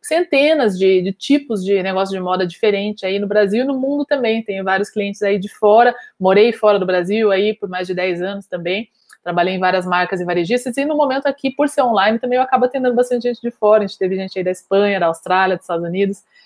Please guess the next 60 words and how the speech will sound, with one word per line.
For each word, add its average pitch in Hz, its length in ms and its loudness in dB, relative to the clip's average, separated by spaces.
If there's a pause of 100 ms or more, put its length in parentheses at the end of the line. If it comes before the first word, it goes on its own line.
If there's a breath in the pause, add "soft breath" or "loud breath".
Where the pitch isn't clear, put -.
(200 soft breath)
é, 170 280 4
no 185 120 2
ano 190 120 4
de 185 120 4
dois 185 120 4
mil 190 140 2
e - 20 2
dezoito. 190 540 2 (580 loud breath)
E 294 280 6
o 381 80 6
que 392 80 2
eu 370 80 0
constatei, 285 760 4
e 202 60 0
que 233 60 2
eu 220 60 0
queria 233 220 0
muito 247 200 -4
trazer 214 360 2
aqui 208 140 -2
pra 202 80 -4
gente 208 140 -8
começar 226 440 -4
com 185 80 -4
o 170 40 -10
pé 190 160 0
direito, 185 480 2
do 180 60 -2
jeito 180 220 -4
certo, 185 520 -2
né, 165 120 -6
como 170 140 -10
eu 170 40 -8
gosto 170 200 -8
de 170 100 -10
dizer, 175 380 -6 (680 loud breath)
é 262 180 4
que 311 160 2
de 294 120 4
todas 370 380 6
as 294 100 6
estratégias, 233 460 2
que 233 60 -14
são 285 200 -4
várias, 226 440 2
né, 175 120 -10
que 190 60 -12
a 185 40 -12
gente 175 100 -16
pode 170 220 -6
trabalhar, 170 420 -4
né, 170 100 -6
moda 185 320 -2
tem 214 480 -6
vários 202 520 2
aspectos 185 460 -4
que - 80 -16
a 180 40 -12
gente - 100 -20
precisa 180 500 -6